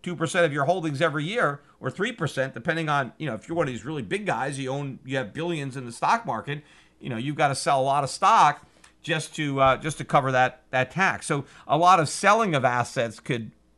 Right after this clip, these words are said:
be the result of the wealth tax. So all this stuff is negative for the stock market, but the stock market thus far, uh, is oblivious to it, but this is not going to, uh, continue.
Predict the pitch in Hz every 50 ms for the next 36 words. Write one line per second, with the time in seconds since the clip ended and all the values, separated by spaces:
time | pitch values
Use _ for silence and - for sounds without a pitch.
0 | - 95 - _ - 165 156 147 139 135 131 104 131 156 156 151 156 131 110 113
1 | 123 170 196 190 185 - - 117 104 101 - 165 - - 240 330 359 359 320 208
2 | 160 - - 190 175 160 160 - - - - _ - - - - - - - 156
3 | 139 131 151 143 143 135 135 127 - 139 123 110 - - 135 117 120 117 - 113
4 | 110 107 104 110 113 117 127 113 127 - - 185 190 196 190 185 170 156 131 135
5 | 131 - _ - _ _ - 147 185 220 247 240 - - 254 233 262 269 226 147
6 | 85 - - _ _ _ _ _ _ _ _ _ _ _ _ - 135 131 131 -
7 | - 160 127 139 127 110 156 202 220 214 170 135 113 - - 135 107 101 117 233
8 | - - 135 127 175 - 170 165 156 - 147 139 120 117 127 135 131 131 131 -
9 | 123 123 123 123 127 123 113 113 - 123 117 113 110 110 104 _ _ _ - -
10 | 110 110 - - 127 104 101 - 185 185 156 - -